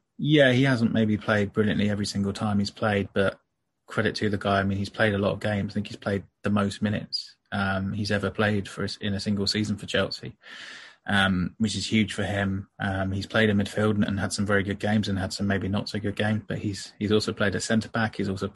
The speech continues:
I mean, he played at wing back in the Bernabeu. I mean, what is that? Like, who thought that was ever gonna happen? Um, and he even had that little cameo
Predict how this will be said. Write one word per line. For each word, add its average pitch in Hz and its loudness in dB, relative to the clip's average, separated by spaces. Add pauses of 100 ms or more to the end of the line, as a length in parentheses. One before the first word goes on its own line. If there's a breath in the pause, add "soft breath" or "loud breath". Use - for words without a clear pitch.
I 107 0
mean, 101 2
he 101 2
played 101 0
at 98 -2
wing 110 2
back 98 0
in 101 2
the 95 -2
Bernabeu. 98 0
I 95 0
mean, 101 0
what 110 -4
is 101 -2
that? 107 2
Like, 92 0
who 113 -2
thought 104 -2
that 110 0
was 101 -2
ever 98 -2
gonna - -4
happen? 90 -4 (640 loud breath)
Um, 98 2 (540)
and 104 0
he 113 4
even 107 6
had 104 0
that 107 4
little 101 0
cameo 104 0